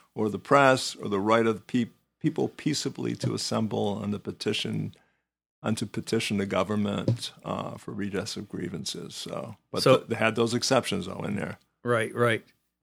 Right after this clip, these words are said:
Speaker 2: But
Speaker 1: Uh,
Speaker 2: what is peaceful assembly, though?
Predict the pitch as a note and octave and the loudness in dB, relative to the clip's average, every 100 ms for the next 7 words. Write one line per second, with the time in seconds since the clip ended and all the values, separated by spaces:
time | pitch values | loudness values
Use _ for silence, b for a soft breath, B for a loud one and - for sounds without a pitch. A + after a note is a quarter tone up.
0 | - C#3 C#3 E3 E3 D3 - - E3+ D#3 | 0 4 10 10 10 6 4 6 6 6
1 | - D3 C3+ C3+ C3+ - C3+ - E3 D#3+ | 8 10 10 8 2 0 4 10 12 12
2 | C#3 B2 A2 G#2 F#2+ | 10 6 4 0 -2